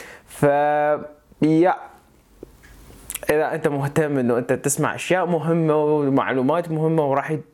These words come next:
الفترة القادمة راح نجيب ضيوف ويانا أيضًا، فمهم جدًا إنه تتابعنا على البودكاست اللي راح تجد روابطه أسفل الفيديو بالوصف.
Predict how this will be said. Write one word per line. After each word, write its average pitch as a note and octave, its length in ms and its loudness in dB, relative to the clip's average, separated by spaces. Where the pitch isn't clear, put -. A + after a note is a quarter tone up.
الفترة F#3 360 0
القادمة E3 340 -2
راح D3+ 180 -2
نجيب D3+ 300 -2
ضيوف C#3+ 400 0
ويانا D3 300 0
أيضًا، D#3+ 400 2
فمهم D3+ 760 2
جدًا D3+ 340 0
إنه C#3 240 0
تتابعنا G#2 440 -2
على G#2+ 100 -2
البودكاست G3+ 600 0
اللي D#3+ 280 2
راح D#3+ 180 2
تجد D3+ 420 -4
روابطه C#3 540 0
أسفل - 500 -2
الفيديو A#2 580 2
بالوصف. A#2 680 -2